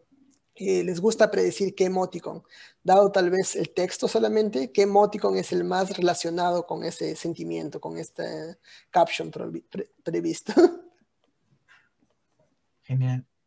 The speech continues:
Speaker 2: Te-, tenemos también un, una pregunta por el Facebook.
Speaker 1: Sí.
Speaker 2: Eh, Alberto nos comenta cómo usar este proyecto en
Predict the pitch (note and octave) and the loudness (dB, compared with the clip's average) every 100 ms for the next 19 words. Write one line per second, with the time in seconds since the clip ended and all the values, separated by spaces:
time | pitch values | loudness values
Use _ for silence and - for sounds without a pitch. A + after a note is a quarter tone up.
0 | - D3+ - E3+ G3+ C4+ - F#3 F#3+ - | -10 -8 -4 0 0 0 -2 0 -2 -4
1 | F3 F#3 G#3+ F#3+ G3 D#3+ E3 F3 F#3 - | -2 -2 2 0 0 -2 -2 -2 -2 -2
2 | A#2+ - D3 D3 F3 A3 - - _ _ | -2 -4 -4 -4 -8 -10 -14 -20 _ _
3 | _ _ _ _ _ C#3+ C3+ C3+ B2 A#2+ | _ _ _ _ _ -2 0 0 -2 -6
4 | - - - - _ _ _ _ _ _ | -8 -14 -16 -20 _ _ _ _ _ _
5 | _ _ - C#3 C#3+ D#3+ - F#3 F3+ F3+ | _ _ -4 0 2 2 2 0 0 -2
6 | _ _ _ - C#3 D#3 D#3+ E3 F3 - | _ _ _ -4 -2 0 -2 -2 -4 0
7 | F#3+ A3 A3 - G3+ F#3+ - G3+ E3+ D3+ | 0 0 -4 -4 -2 -4 -6 -6 -4 -2
8 | D#3+ E3+ - G3+ G#3+ - G3 G3+ | -4 -6 -6 -4 -4 -4 -4 -4